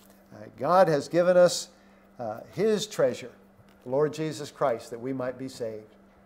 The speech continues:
Uh, God has valued, has given us value by who we can contain in the Lord Jesus Christ. Let me encourage you. Uh, life is tough. <laughs>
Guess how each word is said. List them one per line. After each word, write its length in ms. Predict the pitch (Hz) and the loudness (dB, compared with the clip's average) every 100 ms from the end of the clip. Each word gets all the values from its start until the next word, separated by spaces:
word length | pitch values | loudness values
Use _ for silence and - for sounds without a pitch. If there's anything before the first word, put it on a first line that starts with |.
| _ _ _ _ | _ _ _ _
Uh, 60 | - - - | -20 -20 -6
God 240 | 139 156 | 2 4
has 140 | 139 110 | 4 2
valued, 560 | 131 156 156 156 147 | 6 8 8 4 0
has 220 | 131 127 | -2 -2
given 340 | - 165 170 151 - - | 0 2 2 2 -12 0
us 220 | 151 147 | 2 2
value 800 | 131 175 175 165 135 127 131 139 123 | 2 2 6 6 4 -2 -2 -2 -2
by 380 | 127 123 123 123 - - - - - | -4 -2 -2 -4 -6 -20 -20 -20 -6
who 220 | 165 170 | -2 0
we 140 | 160 151 | -2 -4
can 280 | 151 135 - _ | -8 -12 -14 _
contain 500 | - 143 - 127 110 101 - _ _ _ _ | -14 -14 -10 -10 -10 -16 -20 _ _ _ _
in 80 | 123 | -14
the 80 | 117 | -8
Lord 220 | 117 117 | -6 -8
Jesus 340 | 127 120 127 - | -10 -14 -14 -8
Christ. 260 | 123 110 | -6 -4
Let 120 | 208 | -4
me 80 | 247 | -2
encourage 420 | 196 - 190 175 | -2 2 4 4
you. 140 | 135 - - - - | 0 -2 -6 -20 -8
Uh, 140 | 123 120 | -2 4
life 320 | 135 185 185 | 6 6 6
is 120 | 226 | 0
tough. 420 | - 220 131 - - _ _ - - | 4 4 4 -2 -20 _ _ -20 -14
<laughs> 100 | 123 | -14